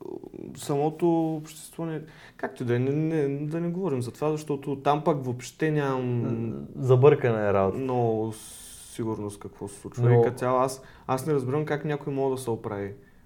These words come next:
Speaker 1: <laughs> В смисъл, примерно някакви, а, политолози, не политолози, ам,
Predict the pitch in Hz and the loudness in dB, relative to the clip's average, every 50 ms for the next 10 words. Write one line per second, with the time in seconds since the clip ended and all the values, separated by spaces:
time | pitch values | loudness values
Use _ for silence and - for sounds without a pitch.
0 | - - - - - - - - 147 135 127 175 - 208 175 - 156 151 180 165 | -20 -20 -20 -20 -20 -18 -14 -10 -10 -8 -8 -8 -10 -10 -8 -6 -2 0 2 0
1 | 143 123 - 175 170 170 170 160 160 160 160 160 170 175 175 170 160 147 135 - | 0 0 -2 -2 0 0 0 0 -2 -2 -2 0 2 2 4 4 2 2 0 -2
2 | - - - - - - - - 120 120 117 113 113 110 107 107 107 98 98 85 | -8 -12 -18 -20 -20 -14 -8 -4 -2 0 0 0 0 -2 -2 -2 -4 -4 -6 -8
3 | 58 58 60 - - - - - - 50 50 - - - - - - - - - | -8 -10 -12 -12 -14 -14 -16 -16 -16 -16 -16 -16 -16 -16 -14 -16 -16 -14 -8 -4
4 | 131 123 120 123 - 120 113 117 120 131 135 135 139 139 135 139 139 135 135 123 | -4 -2 -4 -4 -6 -4 -2 0 2 2 2 0 -2 -4 -4 -4 -4 -4 -6 -8
5 | 113 - - 101 104 107 127 135 135 135 | -10 -8 -6 -6 -6 -4 -6 -6 -6 -6